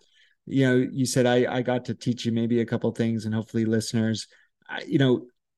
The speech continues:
that's the number one reason I do a podcast, is it gives me different perspectives.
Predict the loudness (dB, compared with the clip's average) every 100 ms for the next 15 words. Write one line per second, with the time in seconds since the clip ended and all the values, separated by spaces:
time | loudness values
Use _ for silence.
0 | 0 2 2 4 4 6 6 4 4 2
1 | 2 2 0 0 -4 -4 -4 -10 -10 0
2 | 0 0 -6 -6 -6 0 2 4 4 4
3 | 2 0 0 0 -2 -2 -4 -6 -8 -16